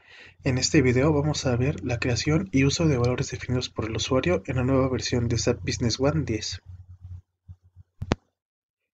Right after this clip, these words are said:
El temario que vamos a estar revisando en la sesión es el siguiente.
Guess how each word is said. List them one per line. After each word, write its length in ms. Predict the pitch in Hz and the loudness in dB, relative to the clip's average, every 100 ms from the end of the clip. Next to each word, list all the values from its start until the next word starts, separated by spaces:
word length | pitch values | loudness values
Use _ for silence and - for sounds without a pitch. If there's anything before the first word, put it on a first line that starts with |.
| _ _ | _ _
El 100 | 160 | -6
temario 340 | 151 151 170 185 | 0 2 2 2
que 100 | 156 | 2
vamos 200 | 156 - | -2 -4
a 40 | |
estar 220 | - 127 | -2 0
revisando 400 | 135 120 - 127 | 2 0 0 -2
en 80 | 127 | 0
la 80 | 113 | -2
sesión 460 | - - 139 120 - | -4 -2 0 0 -2
es 240 | 135 - | -2 -2
el 120 | 139 | -2
siguiente. 440 | - 117 107 92 | 0 -2 -2 -6